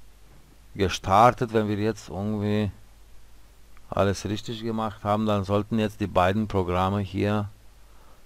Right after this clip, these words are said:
starten. Das dauert vielleicht ein paar Sekunden,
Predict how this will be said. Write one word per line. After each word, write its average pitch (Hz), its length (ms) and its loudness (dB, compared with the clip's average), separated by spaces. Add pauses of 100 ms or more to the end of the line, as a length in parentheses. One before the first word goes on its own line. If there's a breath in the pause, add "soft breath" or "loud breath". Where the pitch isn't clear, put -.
(140)
starten. 104 760 2
Das 98 200 -2
dauert 101 260 -2
vielleicht 92 400 -2
ein 90 140 -4
paar 90 160 -4
Sekunden, 117 800 -4